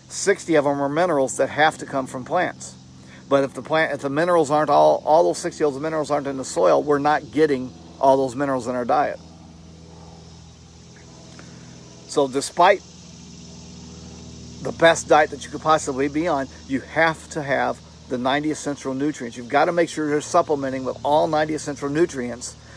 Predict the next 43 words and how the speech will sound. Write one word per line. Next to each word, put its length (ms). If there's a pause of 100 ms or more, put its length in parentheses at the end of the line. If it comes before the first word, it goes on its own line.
(180)
because 300
you 100
don't 180
know 80
what's 340
missing 480 (240)
out 160
of 60
that 180
tomato 560 (200)
or 120
out 200
of 80
that, 300
uh, 220 (300)
uh, 320 (320)
uh, 300
you 80
know, 80
broccoli 500
or 80
kale 400
or 160
whatever 300
it 80
is 120
you're 140
eating. 240 (160)
You 100
don't 200
know 100
which 340
ingredients 600
are 60
missing 440
out 160
of 180
it 120 (180)
that 160
your 80
body's 380
not 240
getting. 340